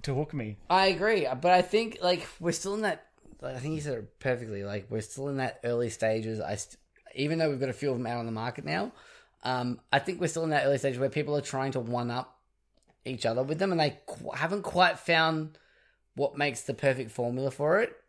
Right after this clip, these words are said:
Speaker 2: Like, really?
Speaker 1: It's so annoying 'cause Destiny was close.
Speaker 2: It was, yeah,
Speaker 1: It was so
Speaker 2: absolutely.
Speaker 1: close.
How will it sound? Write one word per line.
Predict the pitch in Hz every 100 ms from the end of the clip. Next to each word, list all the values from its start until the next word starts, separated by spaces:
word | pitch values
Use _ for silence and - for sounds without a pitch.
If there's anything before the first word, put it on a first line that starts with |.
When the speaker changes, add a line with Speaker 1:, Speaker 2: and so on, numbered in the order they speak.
| _ _ _
Speaker 2:
Like, | 127 127 127 - - _ -
really? | 120 151 190 311 -
Speaker 1:
It's | - -
so | 190 175
annoying | 160 147
'cause | 131 131
Destiny | 151 139 139 131
was | 117
close. | 127 117 110 - - -
Speaker 2:
It | 175
was, | 170 - 135 135
yeah, | 175
Speaker 1:
It | 131
was | 131 110
so | - 135
Speaker 2:
absolutely. | 147 151 151 143 139 131
Speaker 1:
close. | 147 135 123 123 -